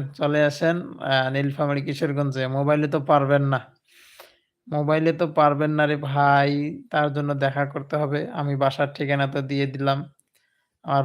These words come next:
রংপুর বিভাগ, নীলফামারী জেলা, কিশোরগঞ্জ থানা। সাতজন যুক্ত আছে। তারপরও থাপ্পড় মারতে চাইছেন কসাই, তারপরও আপনাকে অসংখ্য ধন্যবাদ।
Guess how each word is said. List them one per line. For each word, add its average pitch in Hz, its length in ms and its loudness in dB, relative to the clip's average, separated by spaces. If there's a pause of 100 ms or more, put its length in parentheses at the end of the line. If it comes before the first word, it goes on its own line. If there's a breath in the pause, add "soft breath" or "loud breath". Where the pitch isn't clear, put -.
রংপুর 147 360 0
বিভাগ, 147 360 2
নীলফামারী 139 640 0
জেলা, 135 300 0 (280)
কিশোরগঞ্জ 139 680 -4 (120)
থানা। 135 320 -2 (1600)
সাতজন 151 460 0
যুক্ত 147 260 -4
আছে। 151 300 0
তারপরও 151 420 4
থাপ্পড় 156 540 0
মারতে 151 340 0
চাইছেন 151 360 -4
কসাই, 151 320 -2
তারপরও 160 460 0
আপনাকে 151 340 -2
অসংখ্য 143 440 -2
ধন্যবাদ। 135 440 -4